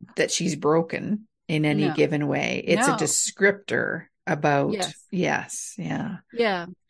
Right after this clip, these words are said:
Speaker 2: And, and that was what was beautiful about the testing, is the psychologist was really clear that these are gifts.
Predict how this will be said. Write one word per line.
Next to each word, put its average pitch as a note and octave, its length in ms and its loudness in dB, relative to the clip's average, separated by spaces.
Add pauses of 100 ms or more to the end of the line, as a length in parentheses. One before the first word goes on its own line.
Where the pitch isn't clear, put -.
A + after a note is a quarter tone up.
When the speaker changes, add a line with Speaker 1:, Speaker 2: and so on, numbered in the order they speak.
(380)
Speaker 2:
And, A3+ 280 2
and G#3+ 420 0
that A3+ 160 2
was A3 160 -2
what G3+ 140 -6
was F3+ 140 -10
beautiful G3 380 -4
about E3+ 220 -6
the E3+ 80 -14
testing, G3 540 -10
is F3+ 120 -10
the F#3 120 -10
psychologist F#3+ 720 -10
was F3+ 180 -12
really F3+ 300 -8
clear F#3+ 800 -4 (500)
that F3+ 220 0 (500)
these G#3 300 -6
are F#3+ 100 -4
gifts. - 680 -8